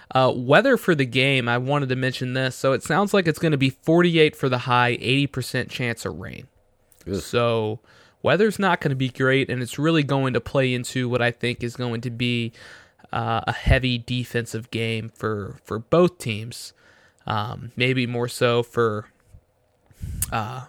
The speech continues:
Speaker 1: for Pitt, but, you know, senior day in Blacksburg, you know, Reggie Floyd, he's the only starter.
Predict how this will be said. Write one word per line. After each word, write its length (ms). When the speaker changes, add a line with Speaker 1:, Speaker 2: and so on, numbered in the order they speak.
Speaker 1:
for 140
Pitt, 720
but, 320
you 100
know, 140
senior 400
day 200
in 100
Blacksburg, 640
you 60
know, 360
Reggie 280
Floyd, 440
he's 300
the 240
only 320
starter. 640